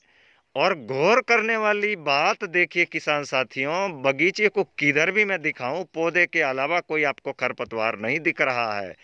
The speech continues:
अब इसका क्या राज है, ये भी थोड़ा जानते हैं कि गाइड राम जी इसमें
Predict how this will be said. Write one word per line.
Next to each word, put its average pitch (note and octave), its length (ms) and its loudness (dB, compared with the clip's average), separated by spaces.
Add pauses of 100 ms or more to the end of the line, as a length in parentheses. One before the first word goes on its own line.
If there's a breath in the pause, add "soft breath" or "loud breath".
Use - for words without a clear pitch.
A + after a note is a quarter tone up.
(460 loud breath)
अब C#3 200 2 (140)
इसका C#3+ 380 -2
क्या C#3+ 500 -2
राज G3+ 320 -2
है, G3 300 -2 (560 soft breath)
ये D#3+ 240 2
भी C4+ 140 0
थोड़ा A3 280 0
जानते F3+ 380 -2
हैं E3+ 220 0
कि D#3+ 120 -8
गाइड C#3 320 0
राम F3 200 0
जी E3+ 140 0
इसमें D#3+ 480 -2